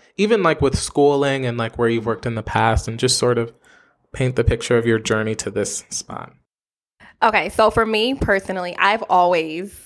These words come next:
Speaker 2: and Monica can attest to this, I've always wanted a private practice. That's always been a goal of mine. Um, how it was going to happen, I had no idea. Um, when it was going to happen, I had no idea, right? And honestly, I think at some point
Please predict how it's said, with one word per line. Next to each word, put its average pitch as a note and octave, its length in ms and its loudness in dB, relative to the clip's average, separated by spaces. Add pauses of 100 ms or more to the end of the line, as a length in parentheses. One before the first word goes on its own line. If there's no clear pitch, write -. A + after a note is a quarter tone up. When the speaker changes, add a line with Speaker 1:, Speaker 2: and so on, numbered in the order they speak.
(360)
Speaker 2:
and G3 120 0
Monica G3 300 2
can A3 180 0
attest G3 360 -2
to E3 60 -6
this, F3+ 140 -4
I've F#3 200 0
always F3+ 480 2
wanted E3+ 560 -4
a F3 260 0
private F3 320 0
practice. G3+ 440 0
That's F#3 200 -2
always F3 220 2
been F3 260 -4
a G3 160 0
goal G3 300 0
of A3+ 80 -4
mine. A#3+ 380 -2 (380)
Um, F3+ 340 2 (100)
how A3 840 2
it A#3+ 80 0
was B3+ 120 0
going B3+ 200 0
to B3 80 -2
happen, A#3+ 340 0
I G#3 60 2
had F#3+ 180 0
no F#3+ 140 0
idea. F#3+ 580 0 (500)
Um, F3+ 360 0
when F#3+ 160 0
it G3+ 60 0
was G#3 100 -2
going G3+ 180 0
to G3+ 60 -4
happen, F#3+ 260 0
I F3+ 40 -4
had F3 180 -4
no E3+ 140 -4
idea, E3+ 400 -4
right? F3+ 240 2
And B3 140 -2
honestly, C4 420 0
I G#3 140 0
think A3 220 -4
at E4+ 120 -2
some F#3 240 -4
point G3+ 400 0